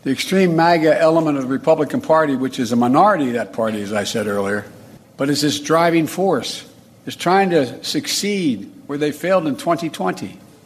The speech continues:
to suppress the right of voters and subvert the electoral system itself. That means denying your right to vote and deciding whether your vote even counts.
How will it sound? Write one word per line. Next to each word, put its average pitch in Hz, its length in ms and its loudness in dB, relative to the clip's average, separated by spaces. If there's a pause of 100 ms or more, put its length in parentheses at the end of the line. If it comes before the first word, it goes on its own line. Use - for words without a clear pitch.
(560)
to - 80 -14
suppress - 600 0
the 160 80 -8
right 180 300 0
of 147 80 -2
voters 131 600 -2 (500)
and 135 160 -6
subvert 135 960 -2 (220)
the 135 80 0
electoral 147 400 2
system 143 400 -6
itself. 123 640 -4 (220)
That 214 160 4
means 220 220 4
denying 170 680 4
your 139 140 0
right 165 280 0
to 151 80 -4
vote 139 540 0 (220)
and 127 100 -4
deciding 147 680 2
whether 156 260 4
your 147 220 4
vote 135 360 2
even 127 300 2
counts. 127 680 -2